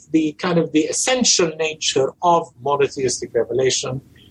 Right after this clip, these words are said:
you know, devoid of all these heretical infringements. So that's how he, therefore, I think at the end decided to frame his whole book, to start with Judaism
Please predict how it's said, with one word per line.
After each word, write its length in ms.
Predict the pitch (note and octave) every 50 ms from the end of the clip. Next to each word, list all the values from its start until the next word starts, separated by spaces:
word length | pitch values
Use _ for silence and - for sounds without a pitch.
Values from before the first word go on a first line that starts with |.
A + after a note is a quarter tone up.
| - - _ _
you 120 | - G#3
know, 260 | F3 D#3 D3 D3+ D3 - B2
devoid 580 | E3 E3+ - E3 F3+ F#3+ F#3+ F3+ F#3 F3+ E3+ E3
of 100 | D3 - D3
all 240 | C#3+ D3 D3 C#3 C#3
these 240 | C#3 - - - -
heretical 580 | B2+ B2 A#2+ A#2+ - A#2+ - - A#2+ A2 A2 - _ _ - - -
infringements. 920 | - B2+ B2 - C#3+ D3 C#3+ C3 - - - _ _ - - - - - - - - - - _
So 560 | - - - - G3 F#3+ G3 A3+ - - - _ _ _ _ -
that's 260 | E3+ G#3 A#3 B3+ A#3+
how 160 | - A3 G3+ F#3+
he, 380 | F#3+ F#3+ F#3+ F#3+ F#3 - - _ -
therefore, 540 | F3 F3 E3+ - - E3+ E3 E3 E3 E3 - _ _ _ _ _ -
I 100 | D3+ D3
think 180 | - D#3+ D3 C#3+
at 140 | C3 -
the 120 | - F#3+ G3+
end 200 | G#3+ G#3+ G3 E3
decided 480 | D3+ - E3+ D#3 D3+ D3+ D3 C#3+ - - _ _ _ _ _
to 80 | - F3
frame 480 | - - E3+ F3+ F3 E3 E3 E3 D#3+ D3
his 180 | C#3+ C3+ -
whole 260 | B2+ C3+ C3 B2 - - _ _ _ - _
book, 240 | - - - - - - - - - - - - - _
to 100 | - -
start 560 | - - - - G#3 G3 G3+ G3+ G3+ G3+ - -
with 220 | D3+ D3 C#3+ C#3 - _ _ _ - - - -
Judaism 680 | - - F#3+ G#3 G3 G3 F#3+ F#3+ F#3 F3+ F#3 F3+ F#3